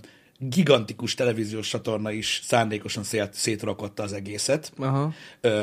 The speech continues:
Speaker 1: és az egész tulajdonképpen ugye Elon Musk személyéről szól. Na most, hogyha az ő személyéről szólna a,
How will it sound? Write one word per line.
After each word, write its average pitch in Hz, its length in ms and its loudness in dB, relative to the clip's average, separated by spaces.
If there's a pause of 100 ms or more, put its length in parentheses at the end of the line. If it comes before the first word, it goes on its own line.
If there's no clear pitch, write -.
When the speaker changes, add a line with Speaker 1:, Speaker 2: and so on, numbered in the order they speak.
(140)
Speaker 1:
és 117 160 -2
az 120 100 2
egész 117 360 4
tulajdonképpen 110 720 2
ugye 107 320 -4 (160)
Elon 117 200 2
Musk 104 240 -4
személyéről 101 600 0
szól. 120 400 4 (760)
Na 123 100 4
most, 127 200 4
hogyha 123 260 0
az 123 120 6
ő 151 100 6
személyéről 123 500 2
szólna 123 480 2
a, 107 560 -4